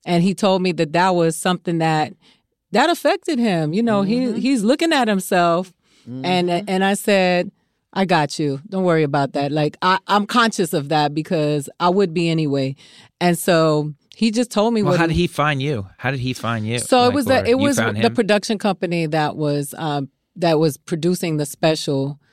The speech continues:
Speaker 1: The, the producer, his name is Edwin Lacona, had asked me if I was interested in directing. And I said, "Yeah, I wanna direct,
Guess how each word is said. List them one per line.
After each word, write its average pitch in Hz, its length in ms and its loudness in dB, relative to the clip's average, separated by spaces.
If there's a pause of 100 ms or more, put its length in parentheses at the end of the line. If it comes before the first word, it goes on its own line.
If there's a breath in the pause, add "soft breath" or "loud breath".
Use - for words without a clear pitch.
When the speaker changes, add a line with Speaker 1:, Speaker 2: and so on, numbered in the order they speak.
(420 soft breath)
Speaker 1:
The, 156 320 2
the 156 160 -2
producer, 170 680 0
his 156 180 0
name 156 160 0
is 143 120 -6
Edwin 156 320 -2
Lacona, 156 580 0
had 156 180 0
asked 226 340 -2
me 165 140 0
if 147 120 0
I 143 100 2
was 143 160 -2
interested 147 480 -2
in 135 180 -2
directing. 135 540 -2
And 131 100 -2
I 143 60 -2
said, 170 200 -4
"Yeah, 208 240 0
I 175 40 2
wanna 170 240 0
direct, 175 440 0